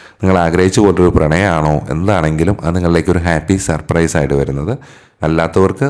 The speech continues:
നമ്മൾ ഈ പറഞ്ഞ പോലെ തന്നെ റീയൂണിയൻ, ആദ്യം പറഞ്ഞ കാർഡുകളൊക്കെ നിങ്ങൾക്ക് റെസൊണേറ്റ് ആണ്, ഓക്കെ ആണ്, സെറ്റ് ആണ് എന്നുണ്ടെങ്കിൽ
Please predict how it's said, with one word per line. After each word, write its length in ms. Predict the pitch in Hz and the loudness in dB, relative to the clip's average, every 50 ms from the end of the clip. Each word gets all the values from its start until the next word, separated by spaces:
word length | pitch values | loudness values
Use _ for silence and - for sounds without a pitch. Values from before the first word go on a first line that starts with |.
| 143 - - | -4 -4 -2
നമ്മൾ 160 | 95 95 98 92 | 0 2 2 2
ഈ 20 | 85 | 2
പറഞ്ഞ 180 | 92 85 85 85 85 | 2 0 2 2 0
പോലെ 140 | 85 85 80 82 | 0 0 0 -2
തന്നെ 140 | 80 85 80 - | 0 -2 -2 -2
റീയൂണിയൻ, 480 | 82 82 82 82 80 82 82 82 78 73 - - 82 | -2 -2 0 0 0 0 0 -2 -2 -4 -6 -6 -4
ആദ്യം 180 | 82 82 85 82 | -2 -2 -2 -2
പറഞ്ഞ 180 | 85 82 80 80 80 | -2 -2 -2 0 0
കാർഡുകളൊക്കെ 480 | 85 80 80 80 78 78 80 78 - 80 78 | 0 0 0 0 0 -2 -2 -2 -2 -2 -2
നിങ്ങൾക്ക് 300 | 80 78 78 76 80 82 80 | 0 -2 -2 -2 -2 0 0
റെസൊണേറ്റ് 420 | 80 76 - 78 76 78 76 - 78 76 | 0 -2 -4 -4 -4 -4 -4 -2 -2 -2
ആണ്, 120 | 73 73 73 76 76 76 | -2 -2 -2 0 -2 -2
ഓക്കെ 220 | 73 76 - 82 76 71 69 | -2 -4 -4 -2 -2 0 0
ആണ്, 120 | 71 71 71 - 80 | -2 -4 -4 -4 -4
സെറ്റ് 260 | 73 76 - - 78 71 | -6 -6 -4 -4 -2 -2
ആണ് 140 | 69 71 65 67 - - - - - - - - _ _ - | -2 -4 -6 -8 -12 -20 -20 -20 -20 -20 -20 -20 _ _ -8
എന്നുണ്ടെങ്കിൽ 440 | 80 85 87 82 80 80 87 113 | -6 -4 -4 -4 -4 -4 -4 -4